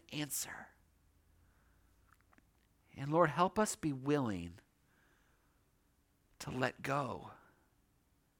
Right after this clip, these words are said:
of everything that we're holding on to because we think we know what's right. And because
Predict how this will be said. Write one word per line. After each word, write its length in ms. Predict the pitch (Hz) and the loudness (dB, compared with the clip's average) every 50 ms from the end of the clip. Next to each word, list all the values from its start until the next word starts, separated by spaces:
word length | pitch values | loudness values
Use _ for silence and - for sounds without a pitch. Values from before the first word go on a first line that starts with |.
| _ _ _ | _ _ _
of 160 | - 110 - - | -12 -10 -6 -4
everything 480 | - 151 165 196 196 180 - 190 180 175 165 | -4 -2 -2 -2 -4 -4 -6 -8 -8 -6 -6
that 120 | 151 120 | -6 -4
we're 120 | 131 143 135 | -4 -4 -4
holding 360 | 131 - 139 135 131 131 - - | -4 -6 -4 -4 -4 -4 -6 -8
on 200 | - 95 101 101 95 | -8 -10 -10 -10 -10
to 240 | - - 76 85 - | -12 -12 -12 -12 -14
because 380 | - 92 - - - 98 - - | -14 -14 -12 -10 -10 -10 -10 -10
we 100 | - 107 | -12 -12
think 480 | - - - - 180 185 180 - - | -12 -10 -6 -6 -4 -4 -6 -8 -12
we 160 | - 147 139 | -14 -12 -10
know 200 | 127 117 117 113 | -8 -8 -8 -8
what's 340 | 110 - - - - - - | -8 -8 -10 -12 -12 -14 -16
right. 180 | - - - - _ _ - - _ _ _ _ _ _ _ _ _ _ _ _ _ _ _ _ _ _ _ _ _ _ _ _ _ _ _ _ _ _ _ _ _ _ _ _ _ _ _ - | -18 -20 -20 -20 _ _ -20 -20 _ _ _ _ _ _ _ _ _ _ _ _ _ _ _ _ _ _ _ _ _ _ _ _ _ _ _ _ _ _ _ _ _ _ _ _ _ _ _ -16
And 80 | 139 117 | -8 -6
because 540 | 127 117 - - 156 143 139 131 127 - | -4 0 4 6 8 8 8 6 0 -8